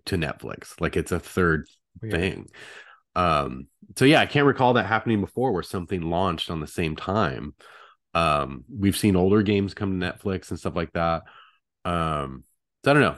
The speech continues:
Speaker 1: It's interesting, but it's also interesting too with something like Netflix where you don't have the rules you have of Apple Arcade, where it's like, "Oh, well, you can't be,"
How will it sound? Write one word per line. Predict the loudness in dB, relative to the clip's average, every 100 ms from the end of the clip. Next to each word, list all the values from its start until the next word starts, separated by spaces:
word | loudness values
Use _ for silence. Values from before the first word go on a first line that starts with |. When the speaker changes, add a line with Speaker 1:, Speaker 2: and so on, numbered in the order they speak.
| -6
Speaker 1:
It's | -4 0
interesting, | 0 0 0
but | 2
it's | 4
also | 4 6
interesting | 2 2 -2 -2
too | -2 -2
with | -2 -6 -8
something | -10 -8
like | -8 -6
Netflix | -8 -6 -8 -6
where | -4 -2 -2 -4
you | -4
don't | -2
have | -2 -2
the | -2
rules | 0 4 6 4 0
you | -6
have | -8
of | -6
Apple | -6 -6 -8
Arcade, | -8 -10 -14 -14 -10
where | -8
it's | -8 -8
like, | -8 -8 -16 _ -20 _ _ _ 0
"Oh, | 0 0
well, | -4
you | -6 -10
can't | -8 -8 -8
be," | -8 -6 -6 -10